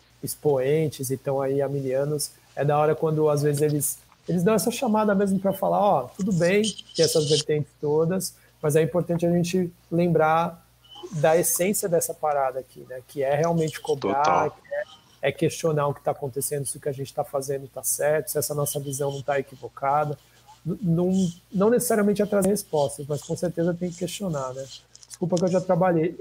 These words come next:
Speaker 1: te atrapalhei nas ideias. Você ia citar
Speaker 2: Não,
Speaker 1: mais
Speaker 2: não,
Speaker 1: coisa?
Speaker 2: tranquilo. Eu vou fazer uma,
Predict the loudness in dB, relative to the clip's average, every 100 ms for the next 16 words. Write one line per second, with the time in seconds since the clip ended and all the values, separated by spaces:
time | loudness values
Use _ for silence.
0 | -6 -4 -4 -2 0 2 2 2 2 2
1 | 2 0 0 0 0 -2 0 4 4 4
2 | 0 0 -4 -4 0 0 0 -8 _ -20
3 | -20 _ -14 -6 0 2 4 4 2